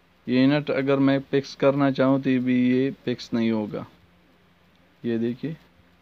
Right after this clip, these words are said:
ये बिल्कुल लूज़ है। ठीक है, ये मैंने स्प्रिंग भी निकाल लिया है। देखिए, अच्छा,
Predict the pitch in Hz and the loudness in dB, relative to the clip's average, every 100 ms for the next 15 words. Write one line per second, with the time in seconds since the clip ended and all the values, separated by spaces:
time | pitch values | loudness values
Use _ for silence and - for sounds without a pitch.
0 | _ - 127 131 135 135 147 127 120 127 | _ -10 -8 -4 -4 -4 0 0 2 0
1 | 135 127 131 180 _ _ _ _ _ _ | 0 -2 -6 -8 _ _ _ _ _ _
2 | _ _ _ _ _ _ _ _ _ _ | _ _ _ _ _ _ _ _ _ _
3 | _ _ _ _ _ _ _ _ _ _ | _ _ _ _ _ _ _ _ _ _
4 | _ _ _ _ _ - 120 123 160 - | _ _ _ _ _ -12 -10 -8 -12 -14
5 | _ _ _ _ _ _ _ _ _ _ | _ _ _ _ _ _ _ _ _ _
6 | _ _ _ _ _ _ _ _ _ _ | _ _ _ _ _ _ _ _ _ _
7 | _ _ _ _ _ _ _ _ _ _ | _ _ _ _ _ _ _ _ _ _
8 | _ _ _ _ _ _ _ _ _ _ | _ _ _ _ _ _ _ _ _ _
9 | _ _ _ 117 120 123 127 - 120 120 | _ _ _ -2 0 2 0 -2 0 2
10 | 135 139 139 135 135 151 165 - 117 113 | 2 0 2 2 2 -2 -6 -6 -2 -2
11 | - 160 - _ _ _ _ _ _ _ | -2 -6 -8 _ _ _ _ _ _ _
12 | _ _ _ _ _ _ _ _ _ _ | _ _ _ _ _ _ _ _ _ _
13 | _ _ _ _ _ _ _ _ _ _ | _ _ _ _ _ _ _ _ _ _
14 | _ - 113 - | _ -18 -16 -12